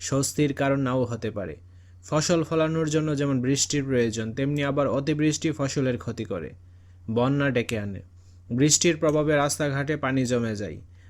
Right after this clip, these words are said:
মানুষের স্বাভাবিক জীবনযাত্রা ব্যাহত হয়। পাহাড়ে ধস নামে মানুষের জানমালের ক্ষতি হয়। আবার কারো কারো বৃষ্টিবন্দি দিনে মনে বিষণ্ণতা জেগে উঠতে পারে, তবে বেশিরভাগ ক্ষেত্রেই মানুষের জীবনে বৃষ্টি ইতিবাচক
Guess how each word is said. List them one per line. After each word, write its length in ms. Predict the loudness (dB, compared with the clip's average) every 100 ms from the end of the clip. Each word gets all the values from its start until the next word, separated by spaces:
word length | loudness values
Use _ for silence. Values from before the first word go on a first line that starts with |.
| -4
মানুষের 400 | 0 0 2 0
স্বাভাবিক 420 | 0 2 2 2 2
জীবনযাত্রা 560 | 2 2 2 0 0 0
ব্যাহত 380 | 0 -2 -8 -10
হয়। 260 | -10 -12 -14 -20 -20 -16 -2
পাহাড়ে 380 | 0 2 4 4
ধস 240 | 6 4 2
নামে 200 | 0 0
মানুষের 440 | 0 2 0 0 2
জানমালের 480 | 2 2 2 2 0
ক্ষতি 320 | -2 -4 -4
হয়। 240 | -4 -8 -12 -18 -20 -20 -20 -6
আবার 240 | 0 2 2
কারো 220 | 2 2 2
কারো 200 | 4 4
বৃষ্টিবন্দি 680 | 4 2 0 2 2 2 2
দিনে 260 | 2 2 2
মনে 260 | 2 2
বিষণ্ণতা 560 | 0 0 0 0 0 0
জেগে 320 | 0 2 2 -2
উঠতে 200 | -2 -6
পারে, 240 | -4 -8 -12 -20 -20 -20 -4
তবে 180 | 2 4
বেশিরভাগ 520 | 6 4 2 2 2
ক্ষেত্রেই 380 | 0 -2 0 0 0
মানুষের 340 | 0 0 0
জীবনে 320 | 2 0 0 -2
বৃষ্টি 400 | 0 0 0 0 0
ইতিবাচক 420 | 0 0 0